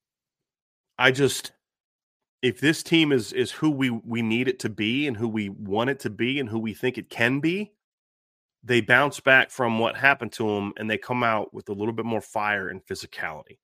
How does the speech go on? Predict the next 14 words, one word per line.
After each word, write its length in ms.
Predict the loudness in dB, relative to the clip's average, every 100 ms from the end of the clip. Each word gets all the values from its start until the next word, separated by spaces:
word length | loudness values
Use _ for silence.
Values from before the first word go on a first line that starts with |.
| _ _ _ _
That's 260 | 0 0 -2
what 120 | -6
good 220 | -2 -2
teams 320 | -2 -8 -8 -12
do, 220 | -14 -16 _ _ _ _ _ _ -6
right? 280 | 0 0 0
And 140 | -4
if 120 | -2
Notre 240 | 0 2 2
Dame 220 | 2 2
is, 240 | 0 -2 -2
is 200 | -2 2
that 240 | 0 0
team, 400 | -8 -8 -8 -12